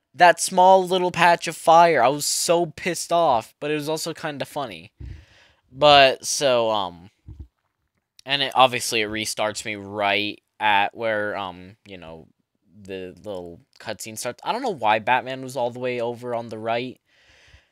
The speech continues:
But yeah, basically, you know, I dived down again, except now I know that if I try grappling up normally,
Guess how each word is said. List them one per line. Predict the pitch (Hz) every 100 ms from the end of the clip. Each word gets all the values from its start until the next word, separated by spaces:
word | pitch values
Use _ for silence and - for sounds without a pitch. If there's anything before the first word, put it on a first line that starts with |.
| _
But | 131 156
yeah, | 160 139
basically, | 180 226 - 190 147 143
you | 139 143
know, | 139
I | 127
dived | 135 151 151 135
down | 147 135
again, | 120 180 175 147 123
except | 135 - 147 151
now | 180 185
I | 175
know | 165 196 165 135
that | 127 120
if | 123
I | 139
try | - 151 127
grappling | 131 127 - 127
up | 120 95
normally, | 131 196 185 147 135 131